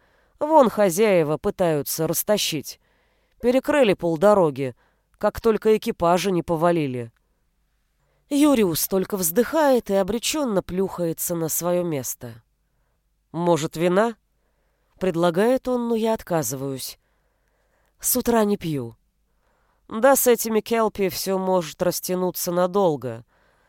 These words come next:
особенно если они соседних зацепят». Я жму плечами.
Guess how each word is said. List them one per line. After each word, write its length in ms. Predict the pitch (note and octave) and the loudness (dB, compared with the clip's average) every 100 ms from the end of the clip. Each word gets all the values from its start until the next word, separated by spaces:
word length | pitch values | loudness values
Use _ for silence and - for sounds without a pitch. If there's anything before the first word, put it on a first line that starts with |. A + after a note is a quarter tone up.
| _ | _
особенно 540 | - D#3+ - G3 E3+ E3 | -6 -2 0 0 -2 -2
если 480 | D3+ E3 D3+ - D#3 | -2 -2 -4 -4 -4
они 340 | D3 D3 C#3+ | -4 -4 -6
соседних 680 | - G#3+ - G3+ C3+ C3+ A#2+ | -4 -4 -2 -4 -4 -6 -6
зацепят». 760 | B2+ E3+ - C#3+ - A2+ - _ _ _ _ _ _ _ _ - | -6 -4 -4 -6 -8 -18 -18 _ _ _ _ _ _ _ _ -4
Я 180 | G#3 C4+ | 2 2
жму 180 | C4+ C#4 | 2 -2
плечами. 640 | C4+ - F#3+ D#3+ D3+ D3 | -4 -4 -2 -2 -4 -8